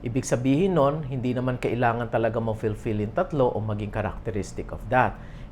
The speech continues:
And your doctor is the best person or in the best position para ma-determine kung ang nararamdaman ninyong sakit sa dibdib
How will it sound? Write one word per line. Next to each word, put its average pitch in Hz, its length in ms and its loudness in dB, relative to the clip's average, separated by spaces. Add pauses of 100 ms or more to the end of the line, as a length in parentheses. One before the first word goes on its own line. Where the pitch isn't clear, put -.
And 175 320 4
your 104 240 0
doctor 156 640 6 (240)
is - 160 -6
the - 80 -4
best 113 480 0
person 190 480 4
or 107 160 -2
in 107 160 -4
the 101 160 -2
best 190 320 2
position 151 560 0 (320)
para 113 240 4
ma-determine 160 720 4
kung 107 320 0
ang 101 80 -4
nararamdaman 127 800 4
ninyong 117 160 -4
sakit - 320 -6
sa - 80 -4
dibdib 151 560 4